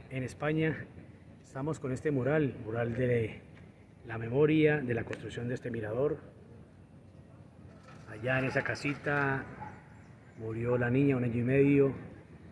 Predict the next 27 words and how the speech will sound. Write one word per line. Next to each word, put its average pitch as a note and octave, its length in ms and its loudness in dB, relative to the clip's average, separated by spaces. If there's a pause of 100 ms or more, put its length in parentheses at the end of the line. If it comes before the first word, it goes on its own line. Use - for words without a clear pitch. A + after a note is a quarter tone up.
(200)
cuando A2 220 -14
se - 100 -18
estaba B2 240 -8
construyendo B2+ 760 -2 (720)
este D3 280 0
muro F3+ 300 10
para B2+ 180 6
proteger B2 360 2
las C#3+ 100 6
viviendas B2 460 4
que C3 60 2
estaban B2 200 0
aquí B2+ 380 2 (720)
en A#2 600 -2
mil D3+ 140 6
novecientos C#3 420 4
noventa B2+ 280 2
y - 20 -2
siete, D3+ 300 4
porque A#2+ 240 -4
el A2 60 -4
sábado C3 260 4
santo B2+ 480 0 (540)
se - 140 -10
cayeron B2 320 -4
varias C3 300 2
viviendas B2 640 -2